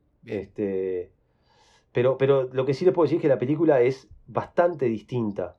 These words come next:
Speaker 2: a la, a la primera. Eh, va para otros lugares, si bien tiene mucho de eso, y creo que la, la primera parte de la, de, de la película es bien como la primera, es todo adentro de una casa,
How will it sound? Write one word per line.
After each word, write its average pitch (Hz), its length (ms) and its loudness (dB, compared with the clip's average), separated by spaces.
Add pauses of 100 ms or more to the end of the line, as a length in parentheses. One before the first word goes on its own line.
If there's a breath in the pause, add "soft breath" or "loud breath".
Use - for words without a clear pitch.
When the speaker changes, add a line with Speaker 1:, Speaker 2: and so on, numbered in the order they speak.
(140)
Speaker 2:
a 104 120 -8
la, 92 180 -6
a 104 180 -4
la 98 140 -2
primera. 101 500 -4 (920)
Eh, 95 440 -2
va 127 80 6
para 139 160 4
otros 139 220 2
lugares, 107 400 2
si 107 100 -8
bien 123 160 -2
tiene 127 200 -2
mucho 127 400 0
de 117 160 0
eso, 135 160 -6
y 110 40 -6
creo 117 140 -4
que 127 80 -4
la, 101 220 -6
la 104 160 -6
primera 110 320 -4
parte 123 260 -2
de 110 120 -2
la, 98 120 -8
de, 98 220 -14 (240)
de 95 80 -12
la 95 100 -8
película 123 460 -4 (400 soft breath)
es 104 200 -4
bien 127 220 0
como 123 180 0
la 107 100 0
primera, 110 460 -2
es - 80 -12
todo 127 180 0
adentro 117 220 -2
de 117 60 -2
una 101 180 -4
casa, 113 580 -4